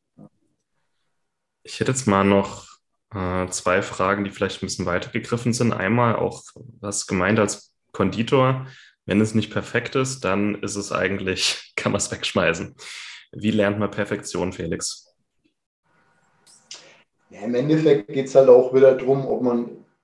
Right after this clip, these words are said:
Speaker 2: das ist halt auch eine Typfrage, ob man eher selbstgefällig oder selbstkritisch ist.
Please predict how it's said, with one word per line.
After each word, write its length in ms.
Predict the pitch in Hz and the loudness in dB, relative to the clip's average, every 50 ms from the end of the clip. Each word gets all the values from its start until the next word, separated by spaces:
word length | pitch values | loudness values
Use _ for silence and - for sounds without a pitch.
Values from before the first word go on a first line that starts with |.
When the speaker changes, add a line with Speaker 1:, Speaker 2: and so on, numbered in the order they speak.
| _ _ | _ _
Speaker 2:
das 120 | 107 107 | -16 -2
ist 60 | - | 4
halt 140 | 139 131 135 | 4 6 6
auch 180 | 135 131 135 127 | 6 4 4 4
eine 180 | 127 123 - | 0 -4 -6
Typfrage, 640 | - - 151 - - - - 135 135 135 131 127 123 | -4 -6 -6 -6 -6 2 6 8 8 8 6 2 -2
ob 100 | - 135 | -2 -2
man 140 | 131 123 120 | -2 -2 0
eher 180 | 117 117 123 120 | 2 2 0 0
selbstgefällig 1000 | - - 131 131 135 131 - - - 131 123 - - 131 135 147 147 147 - 135 | 0 0 2 2 2 0 -2 -8 -8 -8 -8 -2 0 0 0 2 -2 -2 -4 -4
oder 240 | 127 127 127 127 | 0 0 0 0
selbstkritisch 920 | 127 - - 127 123 127 - - - - _ - - 113 - 123 117 - - | 0 0 0 0 0 0 -4 -10 -16 -20 _ -10 -8 -4 -2 -2 -2 -2 -4
ist. 260 | 113 104 107 - - | -6 -8 -8 -12 -16